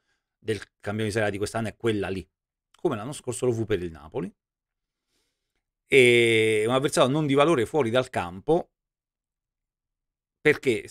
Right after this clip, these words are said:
pe-, pe-, per loro innanzitutto, perché svilisce, svilisce soprattutto,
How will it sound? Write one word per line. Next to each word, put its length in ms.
pe-, 200
pe-, 180
per 240
loro 460
innanzitutto, 760
perché 300
svilisce, 1400
svilisce 680
soprattutto, 960